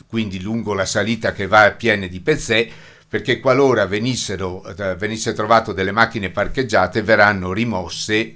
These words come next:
con il carro attrezzi, e io vorrei evitare appunto che questo accada. Dopo, eh, nell'ultimo chilometro di, della strada che sale ai Piani di Pezzè ci sarà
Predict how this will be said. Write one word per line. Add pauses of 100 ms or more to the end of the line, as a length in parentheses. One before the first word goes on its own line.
con
il
carro
attrezzi,
e
io
vorrei
evitare
appunto (220)
che
questo
accada. (960)
Dopo,
eh,
nell'ultimo
chilometro (220)
di,
della
strada
che
sale
ai
Piani
di
Pezzè (280)
ci
sarà